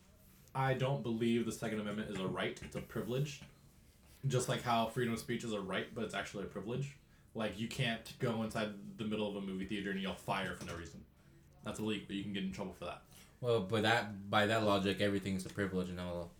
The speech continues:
Speaker 2: like a, you know?
Speaker 1: No, uh,
Speaker 2: Like,
Speaker 1: I mean
Speaker 2: what, what is not a privilege and it should be a law?
Speaker 1: Uh,
Speaker 2: Or a right, sorry.
Speaker 1: you have the right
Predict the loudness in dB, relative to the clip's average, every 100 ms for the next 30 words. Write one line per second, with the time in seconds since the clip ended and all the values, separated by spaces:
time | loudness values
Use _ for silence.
0 | -14 -10 -10 -10 -10 -4 -4 -4 -12 -20
1 | -20 -20 0 2 4 2 0 -2 -10 -14
2 | -8 0 6 8 8 4 2 2 0 2
3 | 2 2 2 0 -6 -4 -2 0 -2 -4
4 | -6 -12 -20 -20 -20 -20 -20 -20 -20 -4
5 | -2 0 2 4 6 6 4 2 -4 -4
6 | -4 2 10 10 10 2 4 4 4 0